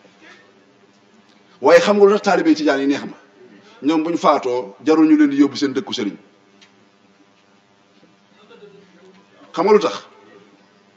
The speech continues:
Technologie wax na ko. Ki la bëgg a yónnee xaalis, yónnee la Wari wala Orange Money, ngay wuti réseau.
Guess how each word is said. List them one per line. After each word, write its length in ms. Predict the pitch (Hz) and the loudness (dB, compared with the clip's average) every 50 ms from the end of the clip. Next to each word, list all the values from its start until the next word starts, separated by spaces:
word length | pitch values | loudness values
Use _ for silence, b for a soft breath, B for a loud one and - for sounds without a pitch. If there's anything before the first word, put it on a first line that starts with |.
| _ _ _ _ _ _ | _ _ _ _ _ _
Technologie 400 | _ - 107 117 117 120 131 127 151 | _ -10 -8 -8 -4 -4 -2 0 0
wax 120 | 156 160 | 0 0
na 100 | 190 196 | -2 -6
ko. 120 | 190 202 - - - - - - _ _ _ - _ - - - - - _ _ _ _ _ | -4 -4 -4 -6 -6 -16 -20 -20 _ _ _ -20 _ -20 -20 -20 -20 -20 _ _ _ _ _
Ki 80 | _ 180 | _ 0
la 80 | 185 196 | 0 2
bëgg 160 | 175 190 165 | 2 2 -2
a 40 | 170 | 0
yónnee 240 | 165 160 147 143 139 | 0 2 2 0 -2
xaalis, 340 | - - 131 120 117 107 131 | -2 -4 -4 -4 -4 -4 -2
yónnee 220 | 151 156 156 160 | -2 0 0 0
la 80 | 151 143 | 0 2
Wari 200 | 139 131 127 127 | 2 2 2 2
wala 180 | 131 139 147 143 | 0 0 2 2
Orange 200 | 147 143 135 127 131 | 0 0 -2 -4 -4
Money, 200 | 127 123 123 123 | -6 -6 -4 0
ngay 120 | 131 143 | 0 2
wuti 220 | 143 139 139 143 139 | 2 0 0 0 -2
réseau. 220 | 127 123 104 95 | -2 -2 -4 -8